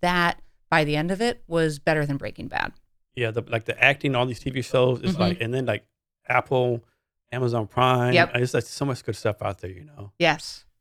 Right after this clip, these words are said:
Speaker 2: So I'm a big fan of, you ever watch Rick and Morty?
Speaker 1: Yeah,
Speaker 2: I'm
Speaker 1: of
Speaker 2: a massive
Speaker 1: course.
Speaker 2: big fan. So I,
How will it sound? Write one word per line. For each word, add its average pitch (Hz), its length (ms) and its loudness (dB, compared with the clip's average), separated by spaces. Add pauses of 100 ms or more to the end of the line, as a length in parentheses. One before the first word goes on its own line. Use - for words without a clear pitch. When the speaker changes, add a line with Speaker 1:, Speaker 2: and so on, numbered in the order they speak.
(100)
Speaker 2:
So 127 200 4
I'm 156 220 4
a 160 40 6
big 135 220 2
fan 123 280 0
of, 107 180 0
you 127 100 4
ever 131 80 2
watch 127 180 4
Rick 127 160 -2
and 113 80 -2
Morty? 123 320 0 (120)
Speaker 1:
Yeah, 180 260 6 (420)
Speaker 2:
I'm 113 60 -4
Speaker 1:
of 104 40 -6
Speaker 2:
a 104 40 -8
massive - 160 4
Speaker 1:
course. 110 120 0
Speaker 2:
big 107 140 -2
fan. 110 260 -2 (400)
So 123 160 2
I, 120 240 2